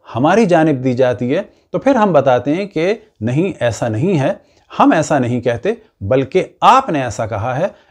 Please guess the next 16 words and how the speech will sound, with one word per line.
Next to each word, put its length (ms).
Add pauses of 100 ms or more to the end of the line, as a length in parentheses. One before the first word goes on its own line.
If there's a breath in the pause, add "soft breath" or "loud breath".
(100 soft breath)
या 120
ये 160
हम 140
बताते 380
हैं 160
कि 80
किन 240
किन 180
लोगों 320
के 180
क्या 300
क्या 240
तारीख़ 540
में 120
जराइम 360 (140)
थे। 100